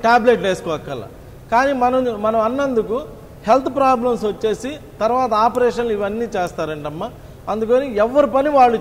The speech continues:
చేసుకుంటూ, ఎవరి పని వాళ్ళు చేసుకుంటూ, ఎవరి గురించి పట్టించుకోకుండా అందరూ బాగుండాలి. ఎదురోళ్ళకి కరోనా రాకపోతే నాకు కూడా రాదు. So అందరం బాగుండాలని ఒక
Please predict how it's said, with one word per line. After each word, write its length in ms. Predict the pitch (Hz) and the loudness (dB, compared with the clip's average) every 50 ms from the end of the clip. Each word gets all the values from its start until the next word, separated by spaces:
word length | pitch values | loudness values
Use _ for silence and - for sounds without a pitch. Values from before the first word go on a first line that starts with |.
| 185 | -2
చేసుకుంటూ, 520 | 208 208 190 - - 190 170 160 151 202 254 269 - - - - - - - | -2 -4 -4 -6 -10 -10 -10 -6 -6 -6 -6 -6 -10 -16 -20 -20 -20 -6 0
ఎవరి 280 | 185 220 240 262 254 | 2 4 6 6 4
పని 220 | 214 - 247 247 262 | 4 2 0 0 2
వాళ్ళు 300 | 254 247 226 202 - 196 | 2 0 0 0 -2 -2
చేసుకుంటూ, 420 | 208 202 - - 202 196 202 226 | -4 -4 -6 -6 -10 -8 -6 -4
ఎవరి 340 | 226 208 202 214 233 247 254 214 240 | -2 -2 0 0 2 0 0 0 -2
గురించి 260 | 240 233 226 220 220 | -4 -4 -4 -6 -6
పట్టించుకోకుండా 720 | - 202 196 170 208 202 - 196 202 196 202 220 240 - - - - - - - | -6 -6 -8 -8 -10 -10 -10 -10 -8 -6 -6 -6 -8 -8 -10 -18 -20 -20 -8 -6
అందరూ 300 | - 214 240 262 285 294 | -4 -4 -2 0 2 2
బాగుండాలి. 600 | 269 233 233 226 226 220 214 214 208 202 208 226 269 - - - - - - - - - - - | 2 2 2 2 2 0 0 0 0 0 0 -2 -4 -6 -12 -16 -18 -20 -20 -20 -20 -14 0 0
ఎదురోళ్ళకి 440 | 214 240 254 262 262 254 254 247 - | 2 4 4 4 4 4 2 0 0
కరోనా 400 | 226 233 226 240 240 233 240 233 | 0 0 2 0 0 2 2 2
రాకపోతే 440 | 226 220 220 214 190 220 220 226 | 2 2 0 0 -2 -2 -2 -2
నాకు 280 | 226 214 208 214 226 202 | -2 0 2 2 2 2
కూడా 220 | 214 233 226 220 | 2 2 2 2
రాదు. 400 | 208 190 185 180 180 170 220 277 - - - - - - - - | 2 2 2 0 0 -2 -4 -6 -6 -12 -18 -20 -20 -18 2 4
So 80 | 233 254 233 220 | 6 6 8 6
అందరం 360 | 226 254 277 285 285 262 240 | 6 6 6 6 6 6 6
బాగుండాలని 580 | 226 220 220 220 220 214 208 208 208 214 214 214 | 6 6 6 6 4 2 0 0 0 0 0 -2
ఒక 180 | 202 170 185 | -4 -4 -6